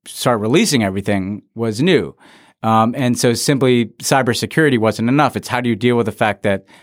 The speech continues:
this information is gonna be released? I, I, and that's where I think it gets to the broader question, because some of the other things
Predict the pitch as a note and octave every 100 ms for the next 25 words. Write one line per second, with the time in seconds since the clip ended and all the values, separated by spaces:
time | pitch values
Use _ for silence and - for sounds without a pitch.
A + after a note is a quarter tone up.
0 | - A2 B2+ G#2+ A#2 A2 G#2+ F#2+ G#2 G2+
1 | G#2 C#3 E3 G#2 - _ - - - -
2 | _ _ _ - C3 - D3 - _ _
3 | - C#3+ C#3 G3 G3+ D#3+ C3 C3+ A#2+ B2+
4 | - A#2 G#2+ A#2 A2 - G3 - B2+ A#2
5 | A#2+ G#2+ - - - - G3 G3 C3+ -
6 | F3 G3+ D3+ A#2 F#2 F2 F#2+ G2 -